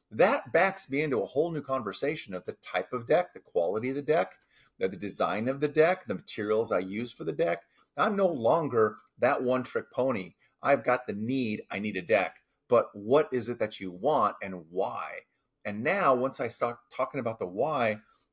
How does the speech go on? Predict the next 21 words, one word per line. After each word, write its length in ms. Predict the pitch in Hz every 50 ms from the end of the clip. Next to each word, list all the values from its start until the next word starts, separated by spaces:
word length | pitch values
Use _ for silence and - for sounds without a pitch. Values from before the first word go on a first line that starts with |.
| _ _ _ _ _ _ _ _ _ _ _ _
eventually 500 | - 160 151 196 226 220 - - 147 139 123
we 100 | 120 127
have 100 | 123 -
to 60 | 123
overcome 480 | 113 113 107 113 110 - - 113 107 104
all 120 | 101 101
sorts 240 | 101 - - 104 98
of 120 | 107 98 -
things 200 | 98 98 98 101
like 160 | - 156 -
the 80 | -
price 840 | - - - - - 95 73 69 82 87 87 - - - - - - - - _ _ _ -
or, 500 | - 95 104 107 107 107 107 107 - - -
or 200 | 110 113 120 120
the 60 | 127 120
quality 840 | - - - 95 92 95 98 104 110 110 - - - 110 110 110
or, 140 | 110 110 113
or 260 | 120 - 117 127 131
any 160 | 135 131 131 120
of 180 | 104 87 85 85
that. 340 | 110 107 101 87 87 -